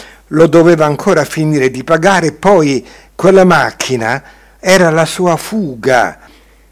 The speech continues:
verso un orizzonte più vasto. Nel semibuio della stanza impostò la parola YouTube nel motore di ricerca e subito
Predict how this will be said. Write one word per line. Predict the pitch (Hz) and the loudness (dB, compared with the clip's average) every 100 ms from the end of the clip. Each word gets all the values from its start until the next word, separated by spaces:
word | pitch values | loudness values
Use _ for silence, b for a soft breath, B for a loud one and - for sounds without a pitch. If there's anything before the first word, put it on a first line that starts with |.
| b 311 | b -14
verso | 151 175 190 185 - 165 165 160 | 0 4 4 2 -2 2 4 4
un | 165 165 | 4 4
orizzonte | 160 156 151 127 165 190 202 190 156 143 | 4 2 0 -2 0 2 2 0 -2 -2
più | - 147 | -4 -8
vasto. | 113 107 113 107 - - 117 92 - b b b b b b b b - | -6 -2 -2 -2 -8 -12 -10 -10 -12 b b b b b b b b -6
Nel | 151 196 | 0 2
semibuio | 196 - 160 165 156 135 214 175 147 | 0 -2 0 0 -2 -4 -4 0 0
della | 131 143 147 | 0 0 -2
stanza | - - 139 117 123 - 147 156 - - _ 185 | -4 -4 -2 -2 -6 -4 -4 -4 -8 -20 _ -2
impostò | 190 165 - 170 - - 180 143 | 0 0 -2 -2 -4 -2 0 0
la | 131 | -2
parola | - 147 135 131 135 131 - _ - | -2 -2 0 0 -2 -4 -8 _ -6
YouTube | 139 135 151 143 - 120 95 107 101 - B B B | -6 -4 -4 -4 -6 -10 -10 -10 -10 -12 B B B
nel | - 151 147 | -6 -2 0
motore | 156 139 143 135 131 | 0 0 0 0 0
di | 127 | -2
ricerca | 127 - 127 113 107 127 110 - - | -4 -4 -4 -4 -6 -6 -6 -6 -4
e | 156 | -2
subito | 131 - 220 220 180 185 190 190 | -2 -4 -2 -2 -2 -2 0 0